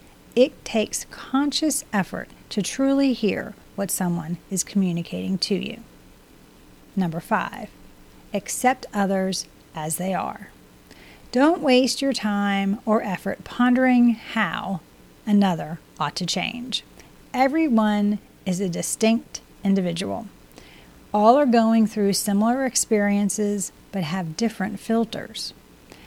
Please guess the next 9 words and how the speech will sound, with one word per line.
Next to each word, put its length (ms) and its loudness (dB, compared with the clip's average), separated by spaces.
They 140 4
see 300 4
things 320 4
based 320 0
on 260 4
their 240 4
personality 800 0
and 100 4
background. 680 -2